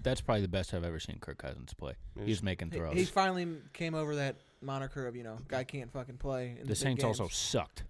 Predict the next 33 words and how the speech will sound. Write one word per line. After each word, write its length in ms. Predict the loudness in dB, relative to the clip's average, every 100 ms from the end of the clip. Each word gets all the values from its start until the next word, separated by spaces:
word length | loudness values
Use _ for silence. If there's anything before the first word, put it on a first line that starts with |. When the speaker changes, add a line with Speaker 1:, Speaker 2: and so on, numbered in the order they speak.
| -2 0
Speaker 1:
But 80 |
Speaker 2:
Guess 160 | 2 2
what 120 | 2
it 60 | 4
also 320 | 4 2 2
was? 360 | 2 0 -2 -12 -16
It 40 | -12
was 80 | -10
a 40 |
twelve 340 | -6 -4 -2 -4
oh 60 |
five 360 | -6 -6 -6 -8
game. 220 | -12 -12 -14 -18 -18 -6
Speaker 1:
Oh, 80 | -4
yeah, 180 | -4 -6
that's 140 | -6
Speaker 2:
That's 100 | -4
Speaker 1:
true. 140 | -2 -2
Speaker 2:
why. 160 | -2 -6 -12 -14
Speaker 1:
That's 140 | -14
true. 80 | -2
Speaker 2:
This 120 | -2 2
was 100 | 0
Speaker 1:
Well, 40 |
Speaker 2:
a 40 | 0
three 340 | 0 4 4
oh 100 | 4
five 320 | 0 -2 -2
game. 320 | 0 0 -2 -6
Speaker 1:
mm, 240 | -14 -4
too, 240 | 0 0 0
too 120 | 2 4
late. 300 | 4 4